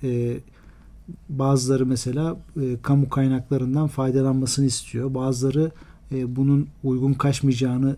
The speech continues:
söylüyor. Bazıları bunun yol ve yönteminin işte, e,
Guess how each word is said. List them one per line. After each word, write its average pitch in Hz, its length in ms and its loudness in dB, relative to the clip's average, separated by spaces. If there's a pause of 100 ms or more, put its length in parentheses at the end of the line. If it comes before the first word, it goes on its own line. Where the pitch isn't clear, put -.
söylüyor. 123 560 -2
Bazıları 139 440 2
bunun 143 160 2
yol 139 360 4
ve 131 80 6
yönteminin 135 680 4 (400)
işte, - 280 -2
e, 127 540 -2